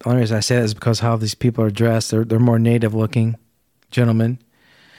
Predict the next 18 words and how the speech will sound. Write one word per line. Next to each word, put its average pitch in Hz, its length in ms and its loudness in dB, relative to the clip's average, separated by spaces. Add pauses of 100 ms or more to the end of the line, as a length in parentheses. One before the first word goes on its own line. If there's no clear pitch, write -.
(380)
And 120 120 0
the 127 60 2
guy 127 160 2
comes 135 300 2
around 135 180 2
this 123 140 0
corner, 151 360 0
and 117 200 0
a 117 80 2
little 139 440 2
dude, 147 760 0 (880)
I 127 60 2
mean, 147 180 4
like, 127 160 0
a 123 60 2
little 143 200 2
one-foot 147 480 0
tall 151 520 0